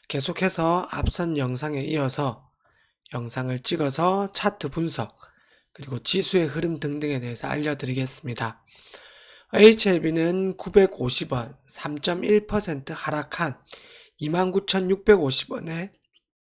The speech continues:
마감되었습니다. 거래량이 소폭 상승했는데, 이 같은 이유는 프로그램 매도세가 나오면서,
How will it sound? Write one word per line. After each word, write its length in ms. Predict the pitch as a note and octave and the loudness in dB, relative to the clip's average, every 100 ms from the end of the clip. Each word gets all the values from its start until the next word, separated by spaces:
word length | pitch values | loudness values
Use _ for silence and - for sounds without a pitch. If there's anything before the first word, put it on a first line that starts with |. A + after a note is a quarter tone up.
| _ _ _ - - | _ _ _ -14 2
마감되었습니다. 1040 | C#3 D3 E3 D3+ D3 - C#3 B2+ A#2 A#2 - - - - - - - | 2 4 2 2 0 -2 -4 -2 -4 -6 -14 -20 -20 -20 -20 -20 -6
거래량이 600 | - E3 G3 D#3 D#3+ E3+ | 2 6 6 4 0 -2
소폭 400 | - C3+ F#3+ F#3 | -2 2 4 4
상승했는데, 880 | E3 C#3+ D#3 D#3 C3+ B2 C3 A#2 - - - - - | -2 -6 -4 -4 -4 -4 -4 -4 -8 -20 -20 -20 -6
이 80 | F3+ | 4
같은 460 | G3 G3 - F#3+ D3+ | 4 4 2 0 0
이유는 500 | C#3+ C#3+ D#3+ C3 - _ _ _ _ | 0 0 0 -2 -6 _ _ _ _
프로그램 560 | - G#3 G3+ G3 F#3+ D#3+ | 4 6 8 4 2 0
매도세가 560 | D#3+ D#3+ - D3+ C#3+ | -2 -2 -4 -4 -4
나오면서, 800 | B2 B2+ C3+ C3 A2+ - A2+ - | -4 -2 -2 -4 -6 -6 -8 -10